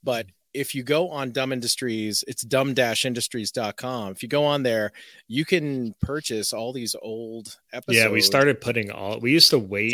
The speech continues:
Speaker 1: It's
Speaker 2: about a
Speaker 1: awesome.
Speaker 2: year to put them on demand. Um,
Speaker 1: Okay.
Speaker 2: but then back in the fall, we were like, "Let's just start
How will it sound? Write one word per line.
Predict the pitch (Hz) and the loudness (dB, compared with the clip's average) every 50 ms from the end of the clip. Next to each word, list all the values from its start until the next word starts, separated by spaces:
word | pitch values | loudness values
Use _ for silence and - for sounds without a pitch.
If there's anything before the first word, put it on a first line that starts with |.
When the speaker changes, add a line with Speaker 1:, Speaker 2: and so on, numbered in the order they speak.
| - - | -4 -2
Speaker 1:
It's | 143 196 269 | -2 -2 0
Speaker 2:
about | 285 117 113 113 | 0 0 0 0
a | 113 | -4
Speaker 1:
awesome. | 110 107 107 | -8 -8 -8
Speaker 2:
year | 110 110 110 110 110 110 | -4 -2 -2 0 0 -2
to | 110 - 107 | -2 -4 -8
put | - - 104 95 - | -10 -10 -10 -8 -8
them | 107 101 101 98 98 | -8 -8 -8 -10 -12
on | 104 - - 98 101 | -12 -10 -10 -10 -10
demand. | 98 98 95 95 95 98 101 104 110 110 107 - - - _ _ | -10 -12 -12 -12 -12 -12 -12 -12 -12 -12 -12 -14 -16 -20 _ _
Um, | - 98 95 92 92 90 92 104 | -10 -10 -10 -10 -10 -10 -10 -10
Speaker 1:
Okay. | 120 - 117 90 87 - _ _ _ _ _ _ _ _ _ | -10 -8 -10 -10 -10 -14 _ _ _ _ _ _ _ _ _
Speaker 2:
but | - 104 - | -6 -2 0
then | - 117 117 113 110 113 107 | 0 2 2 0 -2 -4 -4
back | 101 - 113 113 117 107 - - | -2 -2 0 0 0 -2 -2 -4
in | 120 110 107 104 104 101 101 101 98 | -4 -4 -4 -6 -10 -10 -10 -10 -10
the | 95 | -10
fall, | - - - - 113 107 110 107 107 104 101 95 | -10 -10 -6 -2 0 0 0 0 0 0 -2 -4
we | 101 104 | -4 -6
were | 101 104 104 | -4 -4 -4
like, | 107 107 107 104 - - | -4 -2 -4 -4 -4 -4
"Let's | 135 131 - | -6 -6 -6
just | - - - 127 113 - - - - - - _ _ _ _ _ - | -6 -4 -4 -2 2 2 4 4 2 2 -2 _ _ _ _ _ 0
start | - - - 104 95 - _ - | 0 0 2 0 -4 -6 _ -18